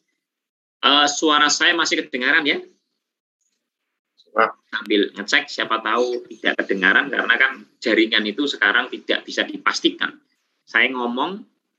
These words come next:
Speaker 1: di tempat saya berubah-ubah, di tempat saudara ternyata tidak terdengar.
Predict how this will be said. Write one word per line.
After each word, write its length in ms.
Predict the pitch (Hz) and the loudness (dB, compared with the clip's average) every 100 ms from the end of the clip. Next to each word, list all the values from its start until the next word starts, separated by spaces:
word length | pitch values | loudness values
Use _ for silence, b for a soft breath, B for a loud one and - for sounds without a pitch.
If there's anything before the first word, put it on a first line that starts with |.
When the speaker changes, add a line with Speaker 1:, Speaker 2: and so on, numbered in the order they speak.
| _ | _
Speaker 1:
di 80 | - | -8
tempat 240 | 101 110 110 | 0 0 2
saya 160 | 110 | 0
berubah-ubah, 640 | - - 98 92 170 - - | 0 2 4 4 0 -2 -12
di 60 | |
tempat 240 | - 95 92 | -10 -6 -2
saudara 400 | 104 95 98 - | -2 0 2 2
ternyata 560 | - 101 - 110 110 | 0 -4 -2 0 -2
tidak 320 | - - - - | -6 -6 -6 -2
terdengar. 560 | 101 - 95 80 - | -2 -2 -2 0 -2